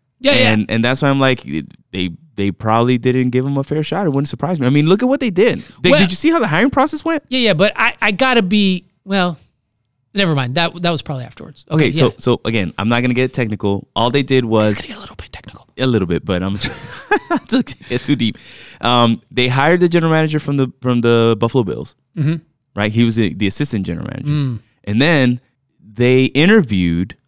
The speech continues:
Speaker 2: multiple candidates,
Speaker 1: Mm-hmm.
Speaker 2: two of which were from the Buffalo Bill,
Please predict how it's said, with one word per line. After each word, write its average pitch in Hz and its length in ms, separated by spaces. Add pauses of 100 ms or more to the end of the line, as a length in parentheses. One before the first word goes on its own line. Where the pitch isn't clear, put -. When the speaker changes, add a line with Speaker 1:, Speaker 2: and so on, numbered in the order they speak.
Speaker 2:
multiple 135 520
candidates, - 680
Speaker 1:
Mm-hmm. 135 200 (140)
Speaker 2:
two 233 260
of 113 140
which 113 220
were 110 240
from 101 600 (180)
the 117 80
Buffalo 101 280
Bill, 87 260